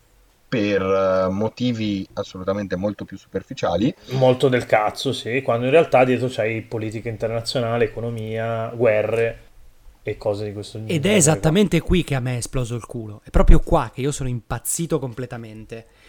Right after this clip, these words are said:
Speaker 3: Cioè, bello, eh, il, lo spottone, bello lo spottone alla millenovecentottantaquattro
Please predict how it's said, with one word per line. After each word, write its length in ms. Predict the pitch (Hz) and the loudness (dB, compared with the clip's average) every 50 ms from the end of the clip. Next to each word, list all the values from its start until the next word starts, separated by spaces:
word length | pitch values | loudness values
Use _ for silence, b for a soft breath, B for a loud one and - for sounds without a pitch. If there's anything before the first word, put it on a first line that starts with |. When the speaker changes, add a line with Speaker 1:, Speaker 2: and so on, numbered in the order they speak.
| b b b _ | b b b _
Speaker 3:
Cioè, 340 | - 196 196 180 170 160 - _ _ _ _ _ _ _ _ _ _ _ _ _ _ _ _ | -6 -4 -4 -2 -4 -6 -8 _ _ _ _ _ _ _ _ _ _ _ _ _ _ _ _
bello, 520 | - 151 190 185 156 135 127 120 123 123 131 | -4 -2 -2 0 -2 -4 -6 -10 -12 -12 -12
eh, 280 | 139 147 151 151 156 _ _ _ _ _ _ _ | -12 -12 -14 -16 -18 _ _ _ _ _ _ _
il, 540 | - 165 147 143 139 139 139 135 131 131 - | -16 -14 -14 -12 -12 -12 -12 -12 -14 -14 -16
lo 160 | _ 151 147 147 | _ -14 -12 -10
spottone, 1040 | - - - _ - 156 - _ _ _ - 180 180 180 180 180 180 175 170 160 | -10 -12 -12 _ -18 -20 -20 _ _ _ -8 -6 -6 -6 -6 -6 -8 -8 -10 -10
bello 300 | 156 160 190 175 156 143 135 | -10 -8 -8 -6 -6 -8 -8
lo 80 | 135 | -10
spottone 480 | 131 - - - 139 - - 160 147 143 | -12 -12 -12 -12 -10 -8 -8 -8 -6 -6
alla 140 | 139 135 131 | -8 -10 -8
millenovecentottantaquattro 1700 | 139 147 147 143 139 135 139 135 131 131 - - 139 131 - 127 - 131 127 123 135 - - 139 139 123 - _ - 139 131 131 127 117 | -8 -6 -6 -6 -8 -8 -10 -12 -14 -14 -14 -14 -14 -14 -16 -16 -14 -14 -14 -14 -14 -12 -8 -8 -8 -8 -10 _ -14 -14 -12 -12 -14 -16